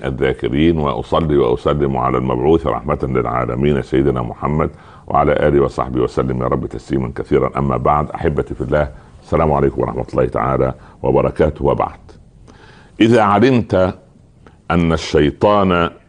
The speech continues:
لا يغفل عنك، فلا تغفل أنت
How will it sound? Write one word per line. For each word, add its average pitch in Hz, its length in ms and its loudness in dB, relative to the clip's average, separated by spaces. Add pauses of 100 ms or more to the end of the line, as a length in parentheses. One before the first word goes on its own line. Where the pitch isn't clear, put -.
(120)
لا 80 220 2
يغفل 87 420 2
عنك، 80 440 -4 (680)
فلا 107 340 4
تغفل 98 600 2
أنت 85 500 0